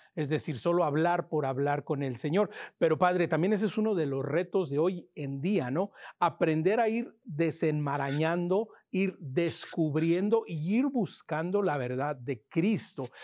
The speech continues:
ir, ir buscando lo que verdaderamente nos va a llenar a plenitud y que va más allá, de nuevo, ¿no? A, a estas tendencias a simplemente buscar la satisfacción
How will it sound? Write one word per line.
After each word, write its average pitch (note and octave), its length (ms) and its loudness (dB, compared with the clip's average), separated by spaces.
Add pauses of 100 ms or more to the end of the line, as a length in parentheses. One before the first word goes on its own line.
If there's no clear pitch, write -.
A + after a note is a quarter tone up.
(200)
ir, F#3 400 2
ir G#3 200 4
buscando F#3+ 640 0
lo D#3+ 160 0
que D3 120 -2
verdaderamente E3 1040 -2
nos C#3+ 260 -4
va D#3+ 60 2
a F#3 40 2
llenar D#3+ 340 -2
a D3+ 100 -4
plenitud F3+ 600 0 (260)
y F#3+ 160 0
que F3 140 2
va G3 160 4
más A#3 320 0
allá, E3+ 360 2
de C#3+ 180 -2
nuevo, D3+ 440 0
¿no? D#3+ 220 -2
A, C#3 320 -2
a D3 80 -2
estas D#3+ 360 -2 (240)
tendencias E3 840 2
a D3+ 80 -2
simplemente E3 800 -2
buscar D3+ 580 -2
la D3+ 160 0
satisfacción C#3 1000 -4